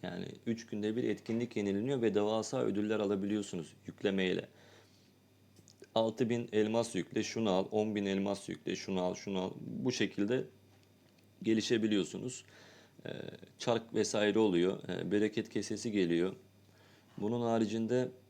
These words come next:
yakut kasabileceğiniz, e, fonlar var. Biraz önce yarıda kaldı. E, şuradan aylık finansmandan satın aldığınız zaman, e,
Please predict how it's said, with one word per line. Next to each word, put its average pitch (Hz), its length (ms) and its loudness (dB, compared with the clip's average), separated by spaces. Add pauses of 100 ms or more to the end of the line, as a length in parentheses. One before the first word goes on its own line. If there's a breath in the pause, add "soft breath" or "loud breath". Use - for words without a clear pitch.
(760)
yakut 101 400 4
kasabileceğiniz, 113 880 0
e, 95 300 -4
fonlar 113 420 2
var. 92 280 0
Biraz 101 200 2
önce 101 220 2
yarıda 98 420 2
kaldı. 87 420 0 (800 soft breath)
E, - 580 -10
şuradan 104 480 0 (180)
aylık 107 320 4
finansmandan 107 760 0
satın 113 300 -4
aldığınız 110 400 0
zaman, 95 260 0
e, - 220 -10